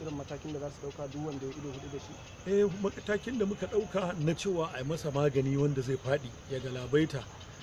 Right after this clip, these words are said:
Speaker 2: ya zamanto unconscious, mu kama shi mu mai da shi a wurin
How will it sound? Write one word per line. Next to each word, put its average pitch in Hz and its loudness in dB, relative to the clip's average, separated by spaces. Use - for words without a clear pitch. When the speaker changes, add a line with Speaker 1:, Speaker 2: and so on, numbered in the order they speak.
Speaker 2:
ya 139 -2
zamanto 156 4
unconscious, 147 2
mu 127 -6
kama 156 0
shi 156 -4
mu 135 -2
mai 127 2
da 127 -4
shi - -8
a 143 -6
wurin 143 2